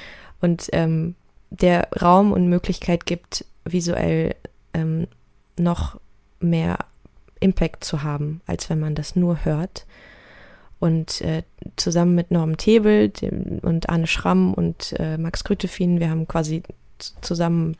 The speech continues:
äh, dieses Video erstellt oder uns ausgedacht, was, was ist die Geschichte, wie will man das, ähm, visuell darstellen, was für Motive brauchen wir, was für,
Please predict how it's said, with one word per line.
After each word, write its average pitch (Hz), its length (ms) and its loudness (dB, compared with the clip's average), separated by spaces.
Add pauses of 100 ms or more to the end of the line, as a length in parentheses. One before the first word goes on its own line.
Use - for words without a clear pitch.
(800)
äh, 165 220 2
dieses 160 360 -2
Video 160 480 -2 (300)
erstellt 165 640 0
oder 151 300 -4 (420)
uns 165 180 -2
ausgedacht, 170 640 -2
was, - 380 -6 (440)
was 165 200 -2
ist - 160 -4
die 170 80 -2
Geschichte, 175 440 0
wie 160 140 -4
will 170 140 2
man 160 160 0
das, - 440 -2
ähm, 156 520 -2 (580)
visuell 175 340 2
darstellen, 170 800 2
was 170 240 -4
für - 160 0
Motive 175 400 0
brauchen 160 420 -2
wir, 160 180 0
was 165 160 -6
für, 160 500 -2